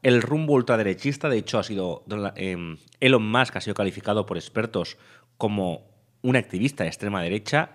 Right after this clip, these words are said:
Nosotros estamos totalmente de acuerdo. Y si no escuchasteis en el podcast número quince, hablamos de tecnofeudalismo, neorreaccionarios y Elon Musk, donde podréis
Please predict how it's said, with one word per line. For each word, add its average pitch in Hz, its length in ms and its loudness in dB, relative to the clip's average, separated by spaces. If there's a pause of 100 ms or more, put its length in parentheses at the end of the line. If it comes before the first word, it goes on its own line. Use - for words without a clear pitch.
Nosotros 95 320 -4
estamos 104 360 -6
totalmente 98 640 -6
de 80 100 -6
acuerdo. 127 600 0 (460)
Y 170 380 2
si - 180 -4
no 127 140 2
escuchasteis 131 640 -2
en 107 80 -6
el 92 160 -4
podcast - 600 -4
número 98 320 -4
quince, 147 520 -4
hablamos 143 380 0
de 127 140 2
tecnofeudalismo, 123 1040 -2 (280)
neorreaccionarios 113 1040 0 (240)
y 113 140 0
Elon 104 200 2
Musk, 113 420 -2
donde 117 280 -2
podréis 110 500 -4